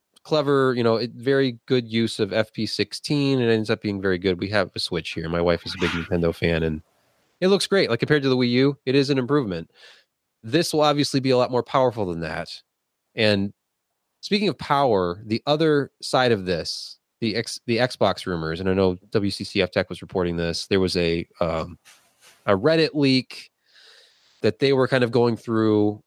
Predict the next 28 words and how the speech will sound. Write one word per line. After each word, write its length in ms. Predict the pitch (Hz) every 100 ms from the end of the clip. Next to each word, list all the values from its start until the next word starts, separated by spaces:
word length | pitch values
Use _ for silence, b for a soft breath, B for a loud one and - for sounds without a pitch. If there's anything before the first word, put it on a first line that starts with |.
| -
and, 480 | 104 98 92 90 87 _ _ _
you 100 | 107
know, 140 | 90 90
they 80 | 92
were 80 |
looking 260 | 98 104 101
at 320 | 92 90 90 - _ _ _ _ _
the 100 | 95
hardware 520 | 90 104 104 104 98
specs 540 | 92 - - 107 98 -
and 100 | 95
what 120 | 92
they 140 | 107
thought 260 | 101 107 92
was 160 | 95 -
true, 340 | - 107 95
what 160 | 92 90
was 160 | 90
false. 600 | - - 98 90 92 - - _ _ _ _ _ _ _ _ _ _ _ _ _ _ _
And 480 | 113 101 95 90 85 _ _ _ _ _ _ _ _ _ _ _ _ _ _ _ -
basically 480 | 170 160 - 151 151
what, 240 | 127 123
what 200 | 120 113
they 140 | - 143
said 320 | - 147 127
was 180 | 113 107
all 180 | 110 104
true 760 | - - 139 117 101 92 95